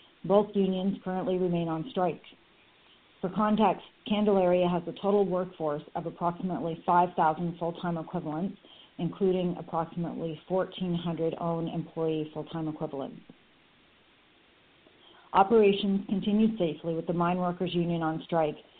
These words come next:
despite illegal, violent, and intimidating actions by some of its members. Operations were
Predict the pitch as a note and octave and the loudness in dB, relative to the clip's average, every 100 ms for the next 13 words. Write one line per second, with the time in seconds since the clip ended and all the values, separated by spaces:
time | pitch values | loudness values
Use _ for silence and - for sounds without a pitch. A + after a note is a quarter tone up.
0 | _ _ F3 - F#3 F#3+ F#3+ - F3+ F3 | _ _ -8 2 4 6 2 -4 -2 0
1 | F#3 F#3+ G3+ E3 F3 F3 F3 E3+ E3+ E3+ | 2 2 2 2 0 2 0 -2 -4 -6
2 | E3 F#3+ F#3 F3+ F3 E3+ E3+ - E3+ E3 | -4 -2 0 2 0 0 -2 -4 -6 -2
3 | D#3+ E3 F3 E3+ D3+ E3+ E3+ D#3+ D3+ C#3 | -2 -2 -2 -2 -2 -6 -4 -4 -2 -6
4 | - - - _ _ _ _ _ _ _ | -10 -18 -20 _ _ _ _ _ _ _
5 | - - F#3+ G3 G3 F#3+ G#3+ G#3 F3+ | -14 0 2 4 4 4 2 0 0